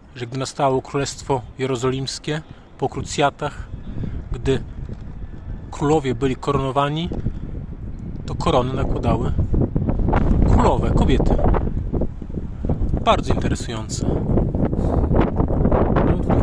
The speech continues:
herb. Lew, dwie wieże.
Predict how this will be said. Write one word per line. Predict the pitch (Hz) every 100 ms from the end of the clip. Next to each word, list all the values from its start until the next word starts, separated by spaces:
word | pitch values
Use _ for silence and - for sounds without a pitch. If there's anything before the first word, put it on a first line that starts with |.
| -
herb. | 180 - - - - - - - - - - - - - - - - - - - - - - - - -
Lew, | 147 180 - - - - - - - -
dwie | - 147
wieże. | 147 135 120